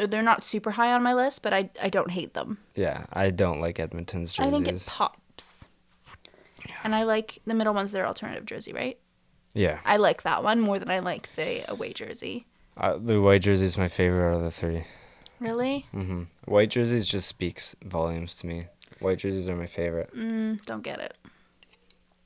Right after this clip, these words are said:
Speaker 1: Um,
Speaker 2: Who you got?
Speaker 1: no. In twenty-eighth?
Speaker 2: Mm-hmm.
Speaker 1: Coyotes.
Speaker 2: <laughs>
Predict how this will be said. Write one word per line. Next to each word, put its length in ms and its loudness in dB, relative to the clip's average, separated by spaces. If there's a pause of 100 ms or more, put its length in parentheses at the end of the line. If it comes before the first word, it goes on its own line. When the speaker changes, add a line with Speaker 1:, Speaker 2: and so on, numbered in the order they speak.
(960)
Speaker 1:
Um, 680 0
Speaker 2:
Who 80 0
you 120 4
got? 220 2
Speaker 1:
no. 80 -10 (300)
In 100 -6
twenty-eighth? 480 -4 (320)
Speaker 2:
Mm-hmm. 240 2
Speaker 1:
Coyotes. 480 0 (840)
Speaker 2:
<laughs> 460 -10